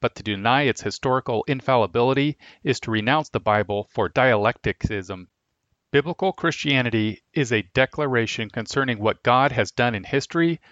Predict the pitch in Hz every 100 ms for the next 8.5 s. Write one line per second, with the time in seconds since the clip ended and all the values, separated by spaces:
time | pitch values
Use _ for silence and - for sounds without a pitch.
0 | _ - 196 185 175 - 143 139 - -
1 | 165 131 95 - 123 110 - 170 139 113
2 | - - 123 123 104 90 - - - -
3 | 123 - 143 151 151 139 120 113 - 101
4 | 104 _ - - 156 - 127 123 127 127
5 | - 104 98 - 120 - 139 131 131 117
6 | 110 113 117 127 - - 170 - 165 156
7 | 131 117 110 - 123 117 - 147 120 117
8 | - - 85 80